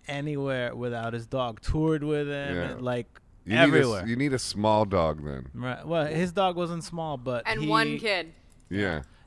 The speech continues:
Speaker 1: And my friend Alex Wong, who's a singer-songwriter in Austin now,
Speaker 2: Well,
Speaker 1: he
Speaker 2: then why did you tell
Speaker 1: travels,
Speaker 2: me not to get the dog?
Speaker 1: but he travels
Speaker 2: Why didn't you get, come with this kind of encouragement
Speaker 1: He,
Speaker 2: before?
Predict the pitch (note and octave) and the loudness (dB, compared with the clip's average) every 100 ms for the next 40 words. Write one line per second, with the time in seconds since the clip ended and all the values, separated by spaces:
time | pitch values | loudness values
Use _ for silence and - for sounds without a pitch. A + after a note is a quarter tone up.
0 | - C#3 D3+ D#3+ D3+ F3+ E3+ E3 E3 D#3+ | -10 -6 -4 -4 -2 -2 0 0 0 -2
1 | - D#3 D#3 D#3 D3+ C#3+ - D3+ D3 C3+ | -4 0 0 0 -4 -6 -6 -6 -6 -6
2 | C#3 C#3 C#3 C3+ C3+ C3 C3 B2+ B2+ B2 | -6 -4 -4 -2 -2 -2 -2 -4 -8 -8
3 | B2 A#2+ - D3 E3+ - - D#3 C#3 A#2 | -8 -10 -4 0 0 -2 -10 -8 -6 -6
4 | A2+ A2+ A2+ - B2+ C3+ C3+ D3 - F#3 | -6 -6 -6 -4 2 4 6 8 8 8
5 | - E3 C#3+ C#3 C#3 C#3 C3+ C#3 C3 B2+ | 8 6 6 6 6 6 2 0 0 2
6 | C3+ D#3+ D3 F3+ D#3+ G3+ - - G3+ G#3 | 6 8 10 8 4 -2 -4 0 4 4
7 | F#3+ G3+ C3+ D3+ D3 C3+ A#2 B2+ - C3+ | 4 6 6 6 4 2 2 0 0 0
8 | C3 G2+ A#2+ C#3 - B2 A#2 G#2+ G2+ G2 | 0 0 -2 -2 -2 -2 0 0 -2 -2
9 | B2+ C3 G2+ D#2+ E2+ E3 F#3+ A2+ A2+ D#2 | 0 2 0 -2 -2 0 -2 0 -2 -2